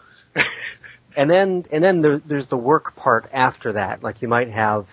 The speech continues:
Speaker 2: a funny initial idea, but maybe it's, it's very short. And early on, the instinct was you have to,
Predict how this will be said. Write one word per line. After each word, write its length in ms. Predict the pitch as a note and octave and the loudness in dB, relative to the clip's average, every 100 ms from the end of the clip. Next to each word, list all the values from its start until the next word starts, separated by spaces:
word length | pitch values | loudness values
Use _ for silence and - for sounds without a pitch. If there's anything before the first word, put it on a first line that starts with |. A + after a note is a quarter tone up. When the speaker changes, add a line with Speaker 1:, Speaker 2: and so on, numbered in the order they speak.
| _ - - _ - | _ -20 -20 _ -14
Speaker 2:
a 60 | |
funny 320 | C#3 D3+ C3+ | -4 -2 0
initial 360 | A#2+ A#2+ - B2 | 0 -2 -2 0
idea, 720 | A2 G#2 D3 A3 D#3 A#2+ B2 _ | 2 2 -2 0 0 0 -2 _
but 240 | A#2+ A#2 - _ - | 2 2 0 _ -6
maybe 300 | D#3 C#3 C3+ | -2 0 -2
it's, 340 | A#2 - - - | -6 -10 -12 -10
it's 180 | C3 | -8
very 280 | - B2+ B2 | -4 0 0
short. 360 | A2+ G#3+ D#3 - - - | 0 -4 -6 -10 -20 -10
And 400 | A#2+ A2 G#2+ G2+ - _ _ _ _ _ _ | -8 -6 -8 -10 -18 _ _ _ _ _ _
early 320 | D#3+ E3+ D3+ | 0 2 2
on, 480 | D3+ C3 C3+ A#2 G#2+ | 2 2 0 -2 -8
the 140 | A2 A#2+ | -6 -6
instinct 500 | A#2+ - B2 A2 - | -6 -4 -4 -4 -2
was 220 | A2+ G#2 | -4 -2
you 80 | A2 | -2
have 200 | A#2+ - | -4 -4
to, 180 | B2 | -10